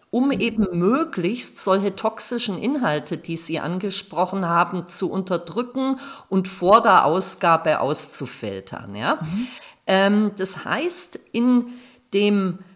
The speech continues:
Speaker 1: grundlegenden Sprachmodell, das wurde zwanzig einundzwanzig trainiert, ja,
Speaker 2: Mhm.
Speaker 1: steckt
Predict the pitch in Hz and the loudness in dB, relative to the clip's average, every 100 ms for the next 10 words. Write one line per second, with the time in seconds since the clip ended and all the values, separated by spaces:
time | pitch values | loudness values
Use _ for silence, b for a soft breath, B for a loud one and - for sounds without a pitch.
0 | - 185 196 349 381 311 240 233 190 180 | -10 -4 0 0 0 0 0 0 -4 -4
1 | - - 147 147 233 - 285 254 233 302 | -4 -4 0 2 2 0 -2 -2 -2 -4
2 | 392 - _ _ - 196 202 - 190 220 | -8 -12 _ _ -2 0 2 0 0 0
3 | 220 185 - 170 202 247 - 196 - - | 0 0 0 2 2 2 0 -2 -4 2
4 | 196 330 302 160 - 117 104 113 - 104 | 2 4 4 4 0 -2 -6 -4 -4 -4
5 | - - 127 127 120 123 196 - - - | -10 -12 -6 -4 -4 -4 -6 -8 -10 -4
6 | 139 180 320 - 180 170 165 196 - 285 | 0 0 -2 -6 -8 -6 -6 -6 -2 -4
7 | - - - | -4 -12 -12